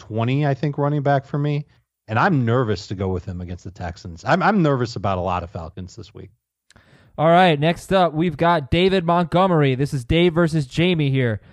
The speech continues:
Speaker 2: Uh, Heath is actually the highest on Montgomery, but Heath can't be in every rankings dispute. But, Jamie, you just talked about him. Uh, you have him fifteenth in non-P P R, seventeenth in P P R. Dave, you have him twenty-third and twenty-fourth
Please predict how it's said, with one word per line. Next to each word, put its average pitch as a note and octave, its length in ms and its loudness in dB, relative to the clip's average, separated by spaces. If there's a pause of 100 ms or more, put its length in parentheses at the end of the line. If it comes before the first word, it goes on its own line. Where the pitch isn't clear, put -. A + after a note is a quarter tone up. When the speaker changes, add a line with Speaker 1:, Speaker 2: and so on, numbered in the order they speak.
(300)
Speaker 2:
Uh, C#3 220 2
Heath F#3 240 0
is E3 160 0
actually E3 340 0
the D#3 120 2
highest D#3 440 2
on D3 120 0
Montgomery, C#3+ 460 2
but B2+ 140 0
Heath C#3+ 160 0
can't C#3+ 220 -2
be C3+ 120 -2
in B2+ 80 -2
every C#3 240 0
rankings B2+ 420 -2
dispute. A#2 340 -4
But, B2 140 -2
Jamie, D#3 260 0
you C#3+ 100 0
just D#3+ 220 -4
talked F#3 240 2
about D3 240 2
him. C#3+ 260 0 (460)
Uh, C#3+ 460 2 (140)
you C#3+ 300 0
have D#3+ 140 2
him D3 80 -2
fifteenth E3+ 420 -2
in D#3+ 80 -4
non-P D#3 240 0
P D#3+ 100 -2
R, D#3 120 0
seventeenth D#3 340 -2
in C#3 60 -6
P D#3 120 -2
P D3 140 -4
R. D#3 180 2
Dave, D3+ 280 0
you D3+ 60 2
have C#3+ 100 2
him C#3+ 60 -4
twenty-third D3+ 600 0
and C3 100 -4
twenty-fourth D3+ 760 -4